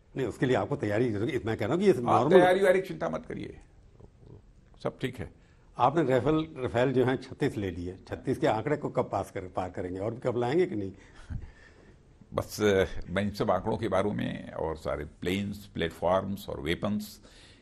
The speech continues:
Speaker 2: की चर्चा यहाँ नहीं करना चाहूँगा मैं। बस
Speaker 1: तैयारी
Speaker 2: इतना ही,
Speaker 1: पूरी आप?
Speaker 2: बस
Speaker 1: जो जरूरी है वो
Speaker 2: इत-,
Speaker 1: कर रहे हैं।
Speaker 2: इतना ही मैं कहना चाहता हूँ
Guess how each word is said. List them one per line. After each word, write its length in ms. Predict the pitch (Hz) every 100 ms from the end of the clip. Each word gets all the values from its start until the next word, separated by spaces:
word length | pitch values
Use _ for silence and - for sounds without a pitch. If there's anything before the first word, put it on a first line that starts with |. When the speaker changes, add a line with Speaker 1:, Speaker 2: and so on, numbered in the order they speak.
| - - -
Speaker 2:
की 60 |
चर्चा 400 | 87 - - 110
यहाँ 220 | 90 85
नहीं 140 | 76 95
करना 280 | - 95 92
चाहूँगा 360 | 98 92 104
मैं। 160 | - - - - - - -
बस 60 | -
Speaker 1:
तैयारी 280 | 135 143 143
Speaker 2:
इतना 80 |
ही, 60 | 95
Speaker 1:
पूरी 100 | 104
आप? 200 | 80 71 - - -
Speaker 2:
बस 340 | - - - - -
Speaker 1:
जो 100 | 143
जरूरी 260 | 151 160
है 80 | 160
वो 100 | 147
Speaker 2:
इत-, 120 | 127
Speaker 1:
कर 60 | 117
रहे 100 | 127
हैं। 80 | 110
Speaker 2:
इतना 160 | 143
ही 160 | 120 113
मैं 200 | 92 92
कहना 240 | 95 92
चाहता 340 | 92 98 90 -
हूँ 380 | 117 - -